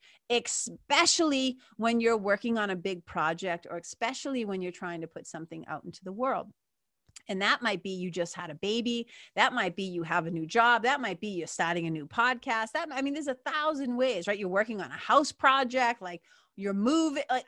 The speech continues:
whatever it is. You know, I think one of the ways that we're able to show up in a more receptive and downloadable and receiving and then also supporting other people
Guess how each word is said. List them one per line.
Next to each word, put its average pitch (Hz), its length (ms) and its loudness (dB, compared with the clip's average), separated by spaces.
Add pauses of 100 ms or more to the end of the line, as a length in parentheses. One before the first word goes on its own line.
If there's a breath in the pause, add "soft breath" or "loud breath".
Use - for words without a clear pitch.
(160)
whatever 285 580 4
it 262 120 2
is. 254 500 0 (680)
You 202 120 -2
know, 190 340 2
I 208 120 4
think 262 320 0
one 233 240 2
of 262 80 0
the 226 120 4
ways 214 560 2
that 185 160 2
we're 185 200 4 (140)
able 247 400 6
to - 180 -6
show 180 340 -4
up 147 240 -2 (280)
in 190 120 0
a 180 80 0
more 190 500 -2
receptive 175 760 -4
and 165 200 -6
downloadable 170 880 -2
and 165 100 -8
receiving 175 560 -6
and 165 80 -6
then 160 180 -8
also 160 380 -6
supporting 170 640 -6
other 147 260 -8
people 185 600 0